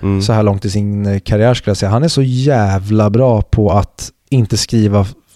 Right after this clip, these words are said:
Speaker 2: folk på näsan, men han tar upp de liksom mest basala och djupa psykologiska aspekterna av oss människor.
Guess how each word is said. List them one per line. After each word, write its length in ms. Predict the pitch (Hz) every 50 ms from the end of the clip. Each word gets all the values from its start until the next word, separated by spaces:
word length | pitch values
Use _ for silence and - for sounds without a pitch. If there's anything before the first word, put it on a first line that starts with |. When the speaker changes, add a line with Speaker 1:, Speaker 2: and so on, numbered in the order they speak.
| _ _ _
Speaker 2:
folk 360 | - - - - 117 104 -
på 80 | - 110
näsan, 500 | 107 107 104 101 95 - - 123 113 104
men 80 | 104
han 100 | 107 107
tar 120 | - 110 104
upp 260 | 101 - - _ - - - - - - -
de 120 | - 110 107
liksom 400 | 104 98 113 104 101 101 - - _
mest 280 | 123 120 110 104 -
basala 680 | 110 104 107 104 - - 135 127 131 131 127 120 117 -
och 260 | - 135 127 - - - -
djupa 760 | 113 104 107 107 101 - - _ _ _ 107 104 101 98 101 -
psykologiska 720 | - - - 104 - 101 98 101 98 95 95 98 - - 101
aspekterna 540 | 85 - - 123 - - - 117 101 101 -
av 400 | - 98 95 95 90 92 - -
oss 220 | - 104 95 - -
människor. 520 | 104 95 95 104 110 101 101 - - -